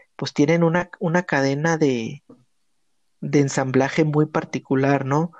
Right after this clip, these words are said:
Y, por ejemplo, yo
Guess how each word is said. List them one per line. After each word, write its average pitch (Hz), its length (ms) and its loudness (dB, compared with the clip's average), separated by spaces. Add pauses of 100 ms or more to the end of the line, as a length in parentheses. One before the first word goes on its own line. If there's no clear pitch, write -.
(280)
Y, 185 120 -8
por 139 200 -2
ejemplo, 147 760 2 (3500)
yo 190 480 2